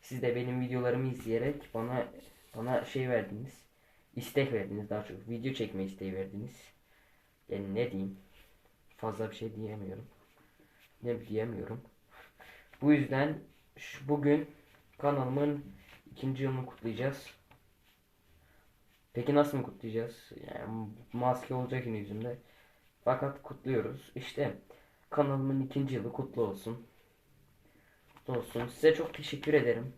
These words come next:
Yani ben, benim kanalımı buraya kadar iz-, eğer bu videoyu da şu anda izliyorsanız yani size çok teşekkür ederim. Ama like atmayı unutmayın. <laughs> Her videoda söylediğim gibi like atmayı unutmayın diyeyim. <laughs>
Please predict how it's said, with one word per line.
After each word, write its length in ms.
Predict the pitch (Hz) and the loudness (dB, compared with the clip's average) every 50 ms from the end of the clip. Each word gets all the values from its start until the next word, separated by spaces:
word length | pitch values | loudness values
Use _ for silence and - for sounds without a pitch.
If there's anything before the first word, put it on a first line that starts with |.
| - - - | -16 -18 -8
Yani 220 | - 113 120 113 117 | -6 -4 -4 -2 0
ben, 180 | 131 127 127 - - - - - | 0 0 0 -2 -6 -12 -8 -4
benim 240 | 123 123 123 139 135 | -4 -2 -2 -2 -2
kanalımı 460 | - 135 135 135 135 139 139 131 135 | -2 0 0 2 2 2 0 0 0
buraya 240 | 139 139 139 135 135 | 2 2 2 2 2
kadar 240 | - 135 131 131 131 | 0 -2 -2 -2 -2
iz-, 280 | 131 127 127 - - - - - - - - - - - - - | -2 -2 -4 -6 -12 -16 -20 -20 -20 -20 -20 -20 -20 -18 -6 -2
eğer 260 | 117 127 123 113 120 | 0 0 0 0 0
bu 120 | 139 143 | 0 0
videoyu 280 | 143 139 147 135 131 131 | 2 2 2 2 2 2
da 60 | 131 | 0
şu 140 | - - 131 | -2 -2 -2
anda 160 | 131 131 131 | 0 0 0
izliyorsanız 880 | 123 131 127 120 117 139 143 139 139 117 110 117 127 - - - - - - | 0 0 -2 -2 0 0 0 0 0 0 -2 -2 -4 -8 -10 -16 -14 -10 -8
yani 220 | - 113 110 101 - | -6 -6 -6 -6 -8
size 260 | - - 120 123 120 | -6 -4 -4 -4 -2
çok 240 | - 131 127 - - | -4 -4 -4 -4 -6
teşekkür 380 | 123 - - 120 - - 131 | -4 -4 -2 -4 -4 -2 -2
ederim. 320 | 123 117 117 110 110 117 127 - - | -2 0 0 0 -2 -2 -4 -6 -4
Ama 280 | 110 110 117 117 120 | 0 2 4 6 6
like 180 | 120 120 - 120 | 6 6 6 4
atmayı 260 | 110 - 110 110 110 104 | 2 2 0 -2 -2 -2
unutmayın. 320 | 101 - 113 120 120 - - - - - - - - - - - - - - - - - | -2 0 0 2 2 0 -4 -10 -10 -8 -8 -6 -4 -4 -4 -4 -4 -4 -4 -4 4 6
<laughs> 0 | |
Her 420 | 147 147 139 143 139 139 143 143 | 8 8 10 10 10 10 10 8
videoda 300 | 139 135 - 127 123 131 | 6 6 4 4 2 4
söylediğim 480 | - 135 113 101 107 107 101 110 104 104 | 6 6 6 6 6 4 2 2 2 2
gibi 180 | 110 101 98 | 0 0 2
like 320 | 104 113 110 113 - 117 110 | 4 4 4 4 2 -2 -4
atmayı 280 | - - - 107 107 | -4 -4 -4 -4 -4
unutmayın 340 | 101 - - 98 95 98 98 | -4 -2 -2 -2 -2 -2 -4
diyeyim. 180 | 98 98 117 - | -6 -6 -4 -2
<laughs> 60 | - | -2